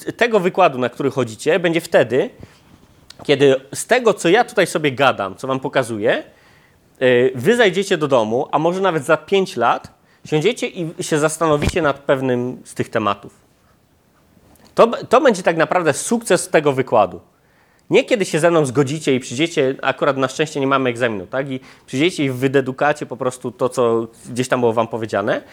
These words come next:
tylko to, kiedy wy, y, jakby ten wykład spowoduje, że wy będziecie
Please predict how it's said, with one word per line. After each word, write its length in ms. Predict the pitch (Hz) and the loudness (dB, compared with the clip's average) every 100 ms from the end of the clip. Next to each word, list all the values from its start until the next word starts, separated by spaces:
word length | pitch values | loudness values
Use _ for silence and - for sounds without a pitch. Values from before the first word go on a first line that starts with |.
| - - _ - | -20 -20 _ 0
tylko 280 | 160 147 143 | 0 2 2
to, 420 | 185 226 233 202 | 4 2 2 -2
kiedy 240 | - 147 147 | -2 0 0
wy, 220 | 117 190 | 2 0
y, 520 | 247 240 - 160 165 156 | 2 -2 -4 -2 -2 -2
jakby 260 | 139 143 | -2 -2
ten 300 | 143 220 240 | 0 2 2
wykład 340 | 185 - 240 - | 0 0 -2 -2
spowoduje, 440 | 208 165 185 196 | -2 0 2 0
że 100 | 170 | 0
wy 200 | 156 202 | 2 2
będziecie 500 | 226 185 175 185 | 2 0 2 2